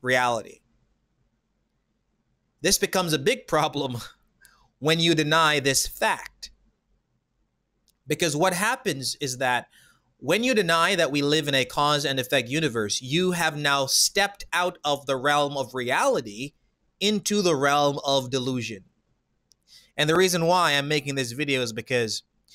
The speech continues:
I am very much aware that there are Christians, fellow believers, and true Christians, by the way,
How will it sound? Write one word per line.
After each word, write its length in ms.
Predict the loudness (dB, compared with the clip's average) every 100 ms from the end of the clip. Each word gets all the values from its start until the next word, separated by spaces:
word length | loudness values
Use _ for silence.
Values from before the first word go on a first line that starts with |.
| -20 _
I 140 | 0
am 160 | 0 0
very 240 | 2 2
much 220 | 2 -2 -2
aware 540 | 0 2 0 -4 -16 _ _ _ _ _ _ _ _
that 240 | -2 0
there 180 | 0 2
are 280 | 2 0 0
Christians, 880 | -4 -2 -2 -4 -10 -10 -6 -6 -6 _ _ _ _ _ _ _ _
fellow 460 | _ -4 0 2 2
believers, 580 | 0 0 0 -4 -8 -6
and 320 | -2 -2 -2
true 380 | -2 0 0 0
Christians, 540 | 0 0 0 -4 -6
by 180 | -6 -8
the 100 | -6
way, 300 | -2 -2 -2